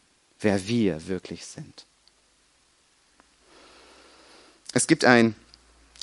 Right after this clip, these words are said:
Zitat, das ist das nächste Bild, das, ähm, ich weiß nicht genau, von wem es kommt, aber das, ich weiß, dass mein Papa das immer wieder gesagt hat.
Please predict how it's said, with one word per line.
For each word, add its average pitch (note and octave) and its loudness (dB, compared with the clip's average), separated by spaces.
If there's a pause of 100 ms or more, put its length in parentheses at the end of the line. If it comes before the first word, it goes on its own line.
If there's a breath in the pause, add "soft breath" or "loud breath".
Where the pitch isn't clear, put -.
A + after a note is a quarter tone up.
(140)
Zitat, C#3+ 0
das A#2+ -2
ist - -2
das - 2
nächste A#2 -2
Bild, D#3 2
das, C#3+ -2 (180)
ähm, A#2+ 8 (560 soft breath)
ich - -6
weiß C3+ 12
nicht F#3+ 2
genau, C#3 10
von A#2+ 2
wem D#3+ 8
es - 2
kommt, D3+ 0 (260)
aber A#2+ 4
das, B2 4
ich - 0
weiß, C3 10
dass - 2
mein A2 6
Papa D#3+ 6
das A2+ 6
immer A2 4
wieder G#2+ 6
gesagt A#2 2
hat. G#2+ 4